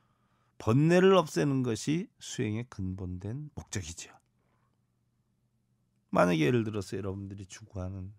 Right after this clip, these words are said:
명예나 권력이나 금전이나 신랑이 잘 되고 아내가 잘 되고 하는 것이 잘 돼서 끝나는 게 아니라 어떻게 잘 되면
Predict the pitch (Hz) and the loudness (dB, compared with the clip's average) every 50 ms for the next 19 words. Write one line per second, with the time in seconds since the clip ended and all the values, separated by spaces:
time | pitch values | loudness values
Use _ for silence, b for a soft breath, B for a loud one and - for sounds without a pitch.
0 | _ - 98 92 92 95 95 92 95 98 98 95 - - 95 92 92 95 90 - | _ -6 -4 -2 -2 -2 -2 -4 -4 -6 -8 -8 -8 -8 -8 -6 -6 -8 -10 -10
1 | - 101 98 92 98 107 - - 104 98 92 90 95 90 90 95 101 107 98 92 | -12 -12 -10 -10 -12 -14 -14 -12 -10 -10 -10 -10 -10 -10 -10 -10 -10 -12 -12 -14
2 | 95 - - - 127 117 104 95 95 95 95 - 90 85 85 87 95 92 - 113 | -16 -16 -14 -12 -10 -8 -6 -6 -8 -8 -10 -12 -12 -12 -12 -12 -14 -16 -16 -14
3 | 101 92 98 101 95 98 92 - - 95 98 95 98 95 98 - 101 104 107 104 | -14 -12 -12 -12 -12 -12 -14 -14 -14 -14 -14 -14 -14 -16 -16 -16 -14 -12 -12 -12
4 | 95 87 92 92 92 - - 120 117 95 101 135 - B B B B B B B | -12 -12 -12 -14 -12 -8 -8 -6 -6 -6 -8 -12 -14 B B B B B B B
5 | B B B B B B B B B B B B - - - 123 139 160 175 180 | B B B B B B B B B B B B 0 4 6 8 8 8 10 8
6 | 190 185 175 190 185 - 190 180 170 160 151 139 127 117 107 101 101 107 117 110 | 8 8 6 4 2 2 2 4 4 4 4 2 2 0 0 0 -2 -2 -6 -6
7 | - - 117 113 - - 127 127 131 147 139 151 175 202 | -6 -6 -8 -4 0 2 2 4 4 4 4 4 2 0